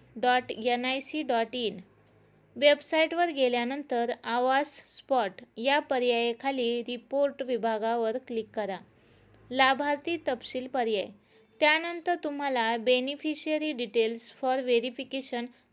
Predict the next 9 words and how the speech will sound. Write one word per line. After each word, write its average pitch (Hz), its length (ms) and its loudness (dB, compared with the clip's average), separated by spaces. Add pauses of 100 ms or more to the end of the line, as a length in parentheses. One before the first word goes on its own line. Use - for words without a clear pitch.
हा 285 140 0
पर्याय 269 440 2
निवडायचा 240 640 -2
आहे. 226 260 -6 (640)
आता 269 340 2
तुमच्यासमोर 311 840 -2
एक 277 280 0
फॉर्म 269 440 -4
उघडेल. 214 360 0